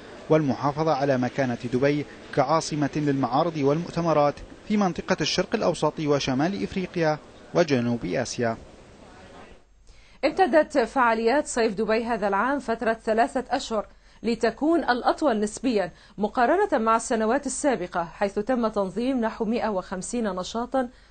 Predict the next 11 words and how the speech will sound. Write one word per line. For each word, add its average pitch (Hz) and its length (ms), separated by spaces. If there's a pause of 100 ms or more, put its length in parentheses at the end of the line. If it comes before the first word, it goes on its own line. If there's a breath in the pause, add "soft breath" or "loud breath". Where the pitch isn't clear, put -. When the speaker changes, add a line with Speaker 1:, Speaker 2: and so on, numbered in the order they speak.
(140 soft breath)
Speaker 2:
مختلفًا. 190 680 (300 soft breath)
ولاحظ 208 520
مدير 214 440
إدارة 214 340
الشراكة 233 480
الاستراتيجية 196 680
في 208 160
مؤسسة 202 460
دبي 190 380
للمهرجانات 190 960
والتجزئة 208 720